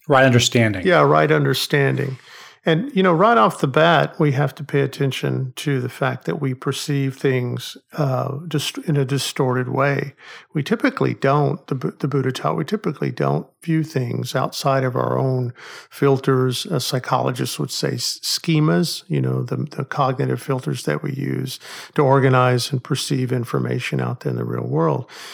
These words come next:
Speaker 2: And if we can move away from our distortions, we can actually see the world as it actually is. And so this idea of understanding what's out there is based upon stripping ourselves through meditation, scholarly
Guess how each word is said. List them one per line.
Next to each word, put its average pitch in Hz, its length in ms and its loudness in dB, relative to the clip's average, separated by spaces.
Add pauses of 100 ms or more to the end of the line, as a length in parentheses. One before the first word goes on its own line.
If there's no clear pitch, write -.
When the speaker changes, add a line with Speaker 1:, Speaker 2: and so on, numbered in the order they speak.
(280)
Speaker 2:
And 139 360 2
if - 260 -2
we 180 80 2
can 135 200 2
move 165 280 4
away 156 360 2
from 156 280 0
our 131 120 0
distortions, 131 880 -2
we 156 120 -2
can 139 120 -2
actually 143 440 -2
see 151 380 -2
the 147 120 -2
world 139 500 -2
as 139 300 -2
it - 180 -6
actually 131 580 -2
is. - 640 -6 (100)
And 131 120 0
so 139 160 2
this 127 400 -2
idea 139 440 2
of 123 120 -2
understanding 139 680 0
what's 123 260 -2
out 160 320 0
there - 400 -4 (520)
is 127 160 -6
based 139 360 0
upon 135 320 0
stripping 151 560 0
ourselves 123 680 -2
through 165 180 2
meditation, 143 800 0
scholarly - 800 -4